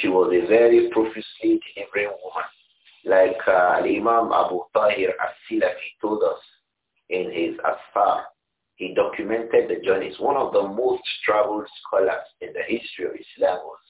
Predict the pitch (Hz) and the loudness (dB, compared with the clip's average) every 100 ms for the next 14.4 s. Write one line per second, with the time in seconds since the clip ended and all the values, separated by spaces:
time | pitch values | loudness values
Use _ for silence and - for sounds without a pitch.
0 | _ _ _ _ - 175 180 90 - 98 | _ _ _ _ -8 -4 -2 0 0 0
1 | 110 98 - 87 85 82 78 76 - - | 0 -2 -2 -6 -6 -8 -12 -18 -20 -10
2 | - 90 90 - - - - 85 82 - | -4 -4 -6 -12 -10 -10 -10 -12 -12 -6
3 | 85 - 78 - _ _ _ - - - | -6 -6 -14 -16 _ _ _ -14 -14 -16
4 | _ _ _ _ _ _ _ _ - 80 | _ _ _ _ _ _ _ _ -8 -6
5 | - 98 90 80 80 69 - - _ _ | -4 -6 -6 -10 -10 -12 -12 -16 _ _
6 | _ - 92 95 98 117 - 127 110 - | _ -8 -4 0 2 0 0 -2 -2 -2
7 | 101 104 101 95 98 95 - 87 - 98 | -2 -2 -6 -4 -4 -6 -12 -18 -2 2
8 | 98 - - _ - 110 95 98 98 98 | 4 2 -8 _ -6 -4 -4 -4 -4 -4
9 | 98 98 92 90 - - - 87 - - | -4 -2 0 0 -2 -8 -2 0 0 -6
10 | - - - 127 - - 107 107 - 85 | -6 -6 0 0 0 -4 -4 -4 -8 -6
11 | 80 98 95 98 95 87 - - - - | -6 -4 -6 -6 -6 -6 -6 -12 -12 0
12 | 90 - - - 90 - - 101 98 90 | 0 0 -6 -4 -2 -2 -4 -4 -4 -4
13 | 92 - - - - _ _ _ _ _ | -6 -10 -14 -14 -18 _ _ _ _ _
14 | _ _ - | _ _ -6